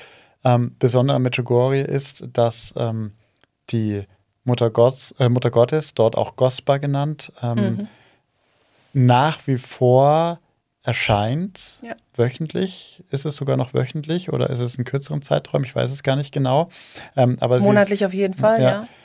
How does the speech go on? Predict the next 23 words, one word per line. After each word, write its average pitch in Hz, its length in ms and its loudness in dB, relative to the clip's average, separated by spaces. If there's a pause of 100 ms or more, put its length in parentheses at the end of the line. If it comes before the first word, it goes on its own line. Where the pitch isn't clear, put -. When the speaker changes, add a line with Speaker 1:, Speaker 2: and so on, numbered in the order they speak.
(180)
Speaker 1:
Und, 131 440 2
ähm, 127 200 2
dadurch, 135 480 4
ähm, 123 260 -2 (640)
äh, - 140 -12 (840)
wir 139 240 2
wirklich 147 320 2
ein, 127 200 2
ein, 123 280 -2
ein, 123 200 -4 (360)
einen 123 180 -20 (100)
direkten 147 520 2
Draht, 120 640 2
äh, 143 200 -2
quasi 131 720 0
zur 139 160 -2
Mutter 135 280 -2
Gottes, 127 400 -2
zu 135 140 -6
den 131 180 -4
Offenbarungen, 123 760 -2 (420)
ähm, 120 400 2
äh, 113 300 -4